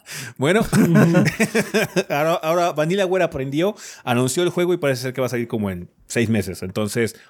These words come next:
Speaker 1: ocho de
Speaker 2: Entonces
Speaker 1: marzo del veinte veinticuatro va a estar disponible en PlayStation cuatro, PlayStation cinco, Switch y los Xbox Series. La ra-, la cosa rara es que no va a salir en P C, o por lo menos no está anunciado de momento en P C.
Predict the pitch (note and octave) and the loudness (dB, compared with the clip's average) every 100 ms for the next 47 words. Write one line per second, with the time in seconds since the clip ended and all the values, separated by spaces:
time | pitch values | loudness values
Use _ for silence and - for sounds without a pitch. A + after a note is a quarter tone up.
0 | - F#3+ E3 D#3 F3 F3 E3+ D#3 E3 D3 | -4 0 2 2 2 2 0 0 2 0
1 | B2+ A#2+ E3 D#3+ D#3+ D3+ D#3+ - C#3 C#3 | 0 -2 -2 0 0 0 -2 -2 -4 -4
2 | C3 F#3+ - D#3 C3 D3+ D#3+ D#3 D#3 D3+ | -2 -2 0 -2 -2 -2 -2 -2 -2 -2
3 | D3+ B2 A#2 D3+ C#3+ B2+ F#3 G#3+ - G3 | -2 -4 -4 -6 -4 -2 -2 -4 -4 -2
4 | G#3 D3 D#3 D3+ C#3+ - F#3 D3 - - | -2 0 -4 -4 -4 0 2 0 -2 -10
5 | - - _ B2+ C#3 E3 G3+ D#3 D3+ G#3 | -20 -20 _ -2 0 0 0 -2 0 0
6 | G3+ G#3+ F3 G3+ G3+ F3 G3+ D#3+ D3+ F3+ | 2 2 2 2 2 0 0 -2 0 0
7 | F3 D#3 C3+ C3+ D#3+ D#3+ - E3 D#3+ D#3+ | -2 -4 0 0 2 0 0 -2 0 0
8 | D3+ C#3 A#2+ C3 C3 B2 B2+ A2+ A#2 | 2 2 0 0 0 0 0 -2 -2